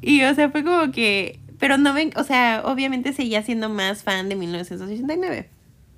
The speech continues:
Y de que pegué los post-its por todas partes en mi cuarto y así. Después, este, pues, la escuchaba igual, igual, así, s-, muchísimo. Pero después como que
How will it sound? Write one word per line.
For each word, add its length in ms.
Y 100
de 160
que 420
pegué 320
los 220
post-its 720
por 180
todas 260
partes 320
en 100
mi 100
cuarto 760
y 100
así. 340
Después, 720
este, 920
pues, 560
la 180
escuchaba 500
igual, 540
igual, 320
así, 360
s-, 380
muchísimo. 800
Pero 680
después 440
como 280
que 600